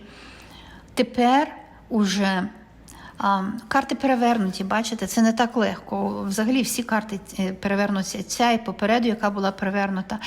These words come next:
говорить, ну, тяжко тепер, дуже-дуже тяжко. Бо завжди, м, с-, таке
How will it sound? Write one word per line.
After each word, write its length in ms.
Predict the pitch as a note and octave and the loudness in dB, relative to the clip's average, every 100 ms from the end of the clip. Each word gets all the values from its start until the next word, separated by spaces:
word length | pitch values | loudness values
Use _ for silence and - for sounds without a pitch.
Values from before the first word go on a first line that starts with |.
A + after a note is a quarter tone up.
| - - - | -10 -10 -6
говорить, 600 | - A3 A#3+ C4+ C4+ - - | 0 4 4 4 2 -2 2
ну, 160 | C4 C#4 | 4 4
тяжко 540 | C#4 G#3+ G3 - - | 4 2 0 -4 -8
тепер, 420 | F#3 G3 G#3 G#3 G#3+ - | -6 -6 -6 -6 -8 -2
дуже-дуже 640 | G#3 C4 C4 G#3 G#3+ G#3 | 2 2 2 0 2 0
тяжко. 580 | G#3 G#3 G#3 - - A3 A3 - - - | 0 -4 -4 -4 -4 -6 -6 -16 -16 -4
Бо 260 | - A3 A3 | 4 4 4
завжди, 520 | A3+ G#3 G#3 G#3 A#3 C4+ | 2 0 0 0 2 4
м, 340 | C4 A3+ A3 A3 - A3 | 4 2 0 0 -12 -8
с-, 240 | - - - G#3+ | -8 -8 -10 -6
таке 440 | G#3+ - G#3+ G#3 | -4 0 2 0